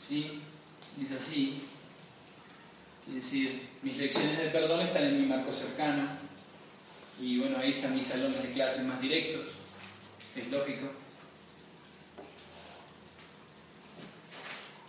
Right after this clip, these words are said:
No se trata de, de que tengamos que ir recorriendo los cinco mil millones de habitantes del planeta para ver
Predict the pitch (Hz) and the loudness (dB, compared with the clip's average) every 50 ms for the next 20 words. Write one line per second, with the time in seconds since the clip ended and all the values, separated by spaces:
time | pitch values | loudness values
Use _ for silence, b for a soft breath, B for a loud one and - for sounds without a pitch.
0 | - - - - - - 135 135 127 - 127 117 127 131 131 127 131 127 127 127 | -18 -18 -20 -18 -10 -6 -4 -2 -2 0 0 2 4 4 4 4 4 2 2 2
1 | 123 123 123 - - - - - - - - - - - - - - - - - | 2 2 2 0 -2 -6 -10 -14 -16 -18 -18 -18 -18 -18 -18 -18 -18 -18 -18 -18
2 | - - - - - 269 262 277 269 277 277 277 269 - 277 285 269 277 269 262 | -18 -14 -10 -4 -2 0 2 4 4 4 4 4 2 2 0 2 2 2 2 2
3 | 262 262 269 277 - 139 139 135 131 131 - - 139 123 127 127 139 139 139 135 | 2 4 6 6 8 8 6 6 4 2 2 2 2 2 4 6 6 8 6 6
4 | 131 143 143 139 131 127 127 123 123 139 143 139 131 131 123 123 127 127 131 147 | 6 6 4 4 4 4 4 4 4 4 4 4 4 4 2 4 4 4 4 4
5 | 151 135 135 139 135 135 135 123 123 127 135 139 139 135 - - - | 2 4 2 2 2 2 2 2 2 4 4 4 4 2 0 -2 -6